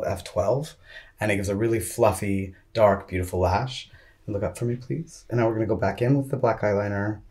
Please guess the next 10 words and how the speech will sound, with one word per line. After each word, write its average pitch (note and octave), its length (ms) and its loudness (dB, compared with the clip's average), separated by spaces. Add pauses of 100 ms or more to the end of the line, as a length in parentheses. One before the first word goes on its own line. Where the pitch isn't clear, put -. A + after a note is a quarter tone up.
(300)
gently A2+ 420 -2
rimming G2+ 420 -2
the F#2+ 80 0
eye. F#2+ 560 0 (640)
This - 120 -16
is G#2+ 100 -4
a G#2+ 80 -2
really A2 280 2
important G#2 460 0
step. - 420 -2